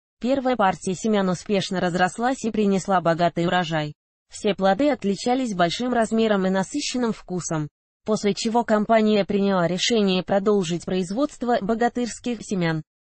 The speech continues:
Томаты серии «Русский богатырь» назвали «Слон».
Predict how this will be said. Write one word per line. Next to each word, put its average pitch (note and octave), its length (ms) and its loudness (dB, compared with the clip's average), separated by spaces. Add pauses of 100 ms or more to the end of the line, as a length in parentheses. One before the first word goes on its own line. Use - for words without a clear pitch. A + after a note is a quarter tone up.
(100)
Томаты G#3 400 2
серии F3 460 0
«Русский B3 380 -2
богатырь» G3+ 500 -2
назвали F#3+ 440 0
«Слон». F3+ 440 -2